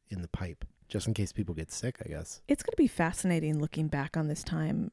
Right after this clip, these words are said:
Speaker 2: from a media perspective and seeing the, the anomalies of this year.
Speaker 1: Yeah. Can you imagine if you were, like, a basketball super fan or a hockey super fan and, or baseball even?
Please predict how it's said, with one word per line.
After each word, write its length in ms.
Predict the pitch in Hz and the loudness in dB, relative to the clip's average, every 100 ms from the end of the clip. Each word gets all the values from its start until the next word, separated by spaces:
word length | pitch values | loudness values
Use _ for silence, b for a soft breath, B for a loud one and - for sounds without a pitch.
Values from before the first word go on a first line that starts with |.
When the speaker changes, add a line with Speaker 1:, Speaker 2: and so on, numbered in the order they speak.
| - | -10
Speaker 2:
from 240 | - 160 160 | -6 0 2
a 60 | |
media 300 | 156 156 151 | 2 0 0
perspective 680 | - - - 156 - - 180 | -4 -6 -4 -6 -4 -6 -4
and 140 | 175 | -4
seeing 600 | - - 160 156 151 147 - - _ _ _ _ - | -2 2 2 4 2 -2 -6 -16 _ _ _ _ -10
the, 300 | 170 180 160 - 180 | 2 2 2 0 6
the 120 | 165 | 8
anomalies 600 | 156 147 139 131 123 - | 8 6 4 2 0 -2
of 120 | 165 | -6
this 180 | 156 - | -6 -2
year. 300 | 139 135 147 - _ _ 113 | -2 -2 -4 -10 _ _ -16
Speaker 1:
Yeah. 160 | 95 92 _ _ _ - | -14 -14 _ _ _ 2
Can 100 | 190 | 8
you 100 | 277 330 | 8 8
imagine 260 | 254 185 | 8 10
if 160 | 175 - | 10 12
you 100 | 156 | 12
were, 120 | 147 | 12
like, 200 | 117 - | 10 6
a 280 | 87 80 - _ | 2 0 -4 _
basketball 560 | - - - 139 - 139 | 0 0 4 4 6 4
super 300 | - 139 147 | 4 4 4
fan 480 | - 139 139 131 131 b b b b b _ | 6 6 8 6 2 b b b b b _
or 240 | 110 104 95 | 2 2 2
a 260 | 87 69 - | 0 -4 -8
hockey 460 | - 123 117 139 | -2 -2 2 0
super 300 | 127 139 135 | 0 -4 -6
fan 420 | 127 139 135 135 - _ - b b b _ | 2 4 4 2 -4 _ -20 b b b _
and, 400 | 120 107 101 95 - | 0 4 4 0 -2
or 200 | 98 87 | -4 -2
baseball 520 | 92 147 - 92 87 | 0 0 2 0 0
even? 320 | 87 90 107 | 0 0 -2